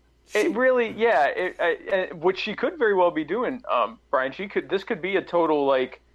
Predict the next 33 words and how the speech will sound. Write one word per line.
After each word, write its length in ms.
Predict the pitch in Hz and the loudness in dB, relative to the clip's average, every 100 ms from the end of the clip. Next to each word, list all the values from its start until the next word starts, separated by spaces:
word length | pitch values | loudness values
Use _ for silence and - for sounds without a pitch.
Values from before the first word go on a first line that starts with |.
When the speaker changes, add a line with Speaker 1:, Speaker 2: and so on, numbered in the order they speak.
| _ | _
Speaker 1:
you 100 | - | -6
know, 160 | 135 123 | -2 -2
she's 200 | 139 135 | -4 -6
gonna 160 | 143 | -6
play 220 | 131 160 143 | -2 -2 0
both 240 | 139 131 | 0 0
sides 280 | 143 131 127 | 0 0 -2
of 60 | 123 | -8
the 60 | 113 | -8
field 480 | 139 131 127 127 | -4 0 2 2
and 280 | 127 120 113 - _ _ | 0 -2 -4 -12 _ _
try 180 | - 127 | -2 0
to 100 | 123 | 0
increase 420 | 120 120 139 127 | -2 -4 -6 -4
her 120 | 120 | -4
fan 300 | 107 127 139 | -2 -2 -2
base 280 | 123 110 - | 0 -2 -4
or 60 | 113 | -8
something. 300 | 117 - 110 | -8 -6 -6
That's 160 | 127 190 | -4 -4
a 40 | |
good 200 | 139 123 | -6 -4
point. 260 | 160 151 - | -2 -4 -4
She 120 | 143 | -6
may 200 | 135 139 | -2 -2
say, 180 | 139 120 | 0 -2
"Well, 180 | 131 180 | 0 0
you 140 | 180 | 0
know, 300 | 247 202 165 | 2 2 2
part 320 | - 247 269 | 2 2 4
of 220 | 156 123 | 0 -2
rights 400 | 123 165 127 - 123 | 0 0 0 -6 -16
is 260 | 107 104 | -16 -20